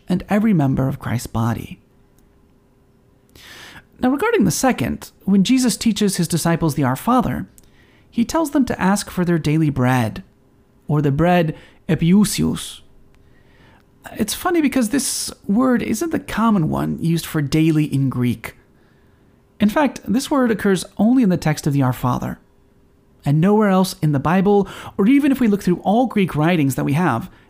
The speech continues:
this word never appears. Origen even says that the evangelist m-, came up with this word. One possible meaning is that it refers to what is necessary for existence, that is, what we need to survive.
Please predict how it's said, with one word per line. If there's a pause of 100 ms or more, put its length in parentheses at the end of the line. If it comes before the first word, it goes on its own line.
(100)
this
word
never
appears. (1700)
Origen
even
says
that
the
evangelist (180)
m-,
came
up
with
this
word. (1800)
One
possible
meaning
is
that
it
refers
to (300)
what
is
necessary
for
existence, (480)
that
is, (400)
what
we
need
to
survive.